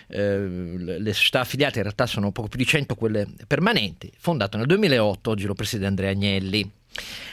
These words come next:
Dall'altra parte ci sono le European Leagues e lì ci stanno invece le leghe, in rappresentanza di oltre novecento,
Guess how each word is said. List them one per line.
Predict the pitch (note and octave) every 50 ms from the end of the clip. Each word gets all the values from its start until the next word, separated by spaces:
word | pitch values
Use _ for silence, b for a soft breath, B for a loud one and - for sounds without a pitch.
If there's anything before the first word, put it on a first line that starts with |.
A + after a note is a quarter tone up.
| B B
Dall'altra | - - C#4+ C#4 A#3 G3 E3+ - C4+ C4+
parte | F3+ E3 C#3 C3 - D#3
ci | C3+ -
sono | - C3 A2
le | A2 G#2+
European | G#2+ A2 A2 G2 - A#2 G#2 A2
Leagues | D3+ G#3 G3 C#3 - - - -
e | F#3
lì | G3+ G3+ G#3 F#3+
ci | - A3+ G#3+
stanno | - D#3+ A#2+ C3 D#3 G3
invece | G3+ E3 A#2 A#2+ A#2 - - D3 C#3 C#3 - - _ _ _ -
le | - D3 D3+
leghe, | B2 C#3+ G3+ G#3+ D3+ A2 C3 A#2+ G#2+ F#2+ -
in | - G#2+ A2+
rappresentanza | A2+ A#2 - C3 A#2+ D3+ E3 E3 C#3+ B2 B2 - C3
di | G#2+ G#2
oltre | A#2 A#2 A#2+ A#2 - B2
novecento, | B2 C#3 C3+ C#3 C3+ - - E3+ D3 C3+ B2 A2+ G#2 - B2+ A#2 A2+ A2+ G#2